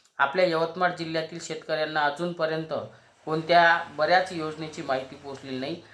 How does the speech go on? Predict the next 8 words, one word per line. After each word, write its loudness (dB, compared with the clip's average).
त्यांनी 2
जर 2
समूहामध्ये -2
सामील -6
झालं -4
आणि -2
शेतकऱ्यांचा 2
एक -4